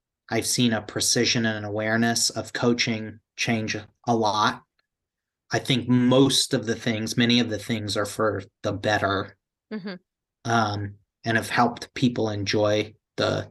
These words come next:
Speaker 1: the sport more, um, across the board.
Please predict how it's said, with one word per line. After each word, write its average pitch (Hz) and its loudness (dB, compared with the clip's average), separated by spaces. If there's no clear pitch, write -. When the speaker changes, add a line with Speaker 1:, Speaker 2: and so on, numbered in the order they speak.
Speaker 1:
the 110 0
sport 107 0
more, 110 0
um, 110 4
across 117 2
the 123 2
board. 101 -2